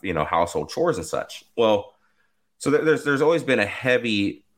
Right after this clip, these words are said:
uh, mindset of the necessity of rest and a slow pace and, uh, days off.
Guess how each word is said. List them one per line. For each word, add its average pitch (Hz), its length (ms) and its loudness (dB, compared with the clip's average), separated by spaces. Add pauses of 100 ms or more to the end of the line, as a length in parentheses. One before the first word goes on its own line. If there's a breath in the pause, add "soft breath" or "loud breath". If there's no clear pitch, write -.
(260)
uh, 90 360 4
mindset 90 760 0
of 80 140 -2
the 82 80 -2
necessity 85 720 -2
of 76 180 -4
rest 82 460 -2
and 76 80 -10
a 73 40 -8
slow 78 320 -4
pace 87 680 -2
and, 80 460 -2 (260)
uh, 78 240 2
days 78 340 -4
off. 101 480 -2